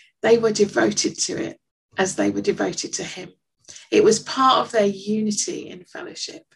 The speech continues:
and such a powerful way of them partnering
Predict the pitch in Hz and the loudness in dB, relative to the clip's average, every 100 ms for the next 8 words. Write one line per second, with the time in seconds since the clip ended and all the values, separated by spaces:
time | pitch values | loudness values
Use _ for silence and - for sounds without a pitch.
0 | _ _ _ _ _ _ _ _ _ _ | _ _ _ _ _ _ _ _ _ _
1 | 208 202 - - 247 - - - - 254 | 0 2 0 -2 -6 -4 -4 -4 -4 0
2 | 262 254 240 226 214 190 202 208 - _ | 0 0 -2 0 0 -2 -6 -8 -12 _
3 | - 202 226 214 202 - - 226 220 208 | -8 -6 -4 -4 -4 -8 -10 -8 -6 -4
4 | 190 - | -4 -6